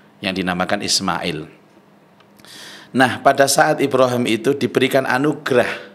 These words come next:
anak, yang ini telah lama ditunggu-tunggu, disitulah Allah menguji Ibrahim dengan kecintaan. Nah, sesungguhnya awal dari korban itu sebenarnya adalah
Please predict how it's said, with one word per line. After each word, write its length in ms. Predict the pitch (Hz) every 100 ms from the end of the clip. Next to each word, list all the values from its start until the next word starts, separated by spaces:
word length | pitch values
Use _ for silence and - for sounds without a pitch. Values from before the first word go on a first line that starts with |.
| _
anak, 480 | - 120 117 92 - - - _ _
yang 160 | 104 127 156
ini 80 |
telah 240 | 175 170 165 156
lama 240 | 160 156
ditunggu-tunggu, 800 | 131 117 139 123 123 135 104 82 - _ _ _ - - - - - _ _
disitulah 480 | 117 113 120 120 110
Allah 480 | 104 104 98 - - - _ _ _ - - - - _ _ _
menguji 560 | 127 127 147 139 127 117
Ibrahim 400 | 104 101 107 101
dengan 240 | 110 117
kecintaan. 640 | - - 120 107 95 - - _ _ _ _ -
Nah, 160 | 92 -
sesungguhnya 720 | 101 113 110 135 151 - - - -
awal 400 | 120 131 139 147
dari 240 | 120 113 104
korban 400 | 113 107 104 95
itu 240 | 92 131
sebenarnya 400 | 131 104 98 120
adalah 400 | 107 110 113 117